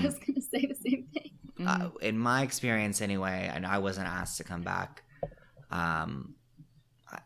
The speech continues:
Speaker 1: I said, I think it was March fifteenth of two thousand twenty, I was like,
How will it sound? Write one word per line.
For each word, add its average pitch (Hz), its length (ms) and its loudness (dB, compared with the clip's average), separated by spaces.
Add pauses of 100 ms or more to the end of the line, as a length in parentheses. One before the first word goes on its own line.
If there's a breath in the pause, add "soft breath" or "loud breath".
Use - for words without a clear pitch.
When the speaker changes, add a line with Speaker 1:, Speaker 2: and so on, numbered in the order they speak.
Speaker 1:
I 92 160 0
said, 85 460 -2
I 73 100 -6
think - 200 -10
it - 20 -6
was 73 120 -8
March 82 320 -6
fifteenth 87 720 -6
of 85 100 -8
two 95 160 -4
thousand 92 380 -2
twenty, 92 320 -2
I 90 100 -2
was 90 200 -4
like, 92 340 -4